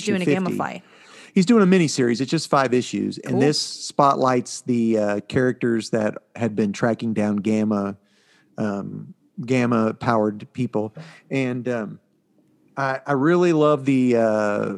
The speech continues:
Speaker 1: the interplay with, um, Titania and, uh, Absorbing Man. It's really good.
Speaker 2: Okay.
Speaker 1: Um,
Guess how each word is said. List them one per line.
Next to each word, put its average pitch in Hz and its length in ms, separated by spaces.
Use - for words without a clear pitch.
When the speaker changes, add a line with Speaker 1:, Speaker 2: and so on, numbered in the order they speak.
Speaker 1:
the 117 520
interplay 120 840
with, 110 400
um, 101 400
Titania 117 960
and, 104 400
uh, 101 60
Absorbing 113 540
Man. 123 380
It's - 120
really 117 200
good. 117 400
Speaker 2:
Okay. 190 300
Speaker 1:
Um, 160 180